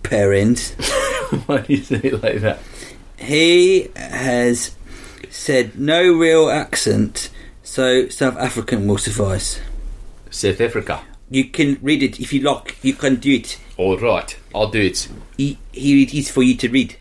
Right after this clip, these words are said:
Speaker 2: Thank you. This is from Ben Perrins. "Dear Merrick and David, I've been listening for a few months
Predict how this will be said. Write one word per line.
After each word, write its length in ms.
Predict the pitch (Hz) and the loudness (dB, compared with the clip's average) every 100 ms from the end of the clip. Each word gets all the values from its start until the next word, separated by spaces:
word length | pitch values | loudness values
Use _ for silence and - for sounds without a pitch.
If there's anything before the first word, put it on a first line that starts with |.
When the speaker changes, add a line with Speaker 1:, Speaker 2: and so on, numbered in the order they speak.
| - | -4
Speaker 2:
Thank 240 | 127 - | -4 -2
you. 140 | 104 87 | -4 -2
This 220 | 117 120 | -2 -4
is 100 | 107 | -4
from 380 | 127 110 98 - - | 2 2 0 -4 2
Ben 340 | 127 101 80 - - | 4 2 -2 -10 -2
Perrins. 540 | 127 95 80 - - - - | 0 0 -2 -8 -12 -14 -4
"Dear 180 | 156 147 | 2 4
Merrick 300 | 139 127 117 | 4 0 -2
and 120 | 107 | -4
David, 400 | 123 123 90 - - - - - | 0 0 0 -6 -12 -20 -20 -4
I've 200 | 131 - | -4 -2
been 140 | 127 | -2
listening 280 | 151 156 139 | 0 2 0
for 140 | 123 113 | 2 2
a 60 | |
few 220 | - 131 | 2 0
months 400 | 117 117 - - | 2 -2 -2 -12